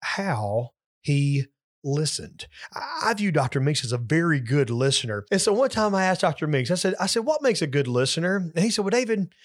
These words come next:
he said, "this is what you do." He said, "You need to stop thinking about what you're gonna say as you're listening to other people." And I thought, <gasps> "I don't do that." And then I thought,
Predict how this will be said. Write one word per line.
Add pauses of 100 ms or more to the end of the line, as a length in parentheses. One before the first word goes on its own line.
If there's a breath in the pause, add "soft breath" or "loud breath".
(300 loud breath)
he
said,
"this
is
what
you
do."
He
said,
"You
need
to
stop
thinking
about
what
you're
gonna
say
as
you're
listening
to
other
people."
And
I
thought,
<gasps>
"I
don't
do
that."
And (180 loud breath)
then
I
thought,